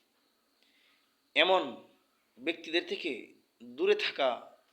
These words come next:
জন্য তৌফিক দান করুক,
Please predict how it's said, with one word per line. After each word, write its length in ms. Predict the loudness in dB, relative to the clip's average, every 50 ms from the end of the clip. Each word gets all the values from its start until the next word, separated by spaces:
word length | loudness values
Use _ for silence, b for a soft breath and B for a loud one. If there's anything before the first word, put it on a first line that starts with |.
| _ _ _ _ _ _ _ _ _ _ _ _ _ _ _ _ _ _ _ _ _ _ _ _ _ _ _ -10 -4
জন্য 560 | -2 -2 0 0 0 0 -2 -2 -6 -14 -20 _ _ _ _ _
তৌফিক 360 | -4 -4 -4 -4 -8 -12 -8
দান 260 | -6 -6 -6 -6 -6
করুক, 400 | -8 -6 -6 -6 -8 -8 -14 -20